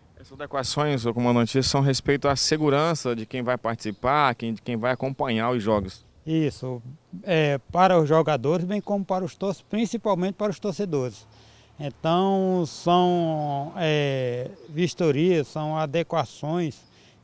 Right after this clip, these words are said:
Speaker 2: que trazem segurança ao torcedor e aos jogadores e todos que vão ali para se, é, deleitar com o futebol apresentado ali pelas equipes.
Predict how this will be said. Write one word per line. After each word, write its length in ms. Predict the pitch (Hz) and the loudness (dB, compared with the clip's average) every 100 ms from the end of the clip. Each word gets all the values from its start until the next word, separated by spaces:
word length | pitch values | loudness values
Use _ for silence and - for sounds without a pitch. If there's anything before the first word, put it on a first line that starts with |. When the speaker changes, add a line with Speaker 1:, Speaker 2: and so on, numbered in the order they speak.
| - | -8
Speaker 2:
que 140 | 170 | -6
trazem 420 | - 165 180 165 | -2 2 2 2
segurança 800 | 165 - 196 220 185 160 185 - | -4 -2 0 0 2 2 2 -2
ao 120 | 180 | -6
torcedor 720 | 165 190 202 - 165 135 180 | -4 -4 -4 -4 -6 -4 -2
e 60 | 202 | -2
aos 200 | 202 175 | -2 0
jogadores 580 | 190 185 170 123 180 175 | -2 -2 -4 -4 -6 -8
e 60 | |
todos 280 | 180 196 196 | -8 -6 -6
que 140 | - 214 | -8 -6
vão 260 | 156 180 | -4 -2
ali 320 | 170 135 165 - _ _ _ _ _ | -2 -4 -4 -8 _ _ _ _ _
para 240 | - 151 151 | -2 0 0
se, 720 | - 151 143 143 135 127 139 - | -2 0 2 2 2 0 -4 -6
é, 480 | 160 139 127 131 - _ _ _ | -6 -4 -4 -6 -10 _ _ _
deleitar 720 | 151 160 160 131 - 160 139 _ _ _ _ _ | -2 0 0 -2 -2 -4 -4 _ _ _ _ _
com 280 | - 156 151 | -6 -4 -4
o 20 | |
futebol 800 | 131 165 165 151 123 147 151 170 - | -4 -4 -2 -2 0 -2 -4 -10 -10
apresentado 680 | 160 - 139 135 120 127 | -8 -6 -8 -8 -10 -8
ali 120 | 120 | -8
pelas 360 | 117 127 123 113 | -8 -8 -6 -6
equipes. 600 | 123 - 104 - - - | -10 -10 -18 -20 -20 -20